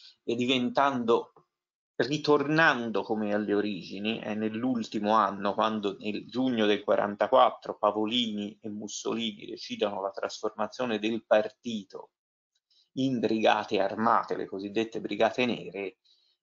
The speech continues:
e, e lì è il compimento di un cerchio, e non c'è più la politica, c'è solo la violenza. Loro, eh, agiscono solo come soggetto violento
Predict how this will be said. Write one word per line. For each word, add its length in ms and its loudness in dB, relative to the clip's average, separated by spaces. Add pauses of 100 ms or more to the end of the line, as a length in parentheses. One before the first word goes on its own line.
e, 160 -12
e 80 -8
lì 240 0
è 80 -8
il 100 -2
compimento 600 -4
di 80 -8
un 160 -8
cerchio, 680 -8
e 100 -12
non 200 -2
c'è 160 -6
più 180 -8
la 180 -8
politica, 540 -2
c'è 160 -12
solo 360 0
la 120 2
violenza. 680 2
Loro, 400 2 (880)
eh, 200 -4
agiscono 720 -2
solo 380 2
come 200 -4
soggetto 760 -10
violento 840 -2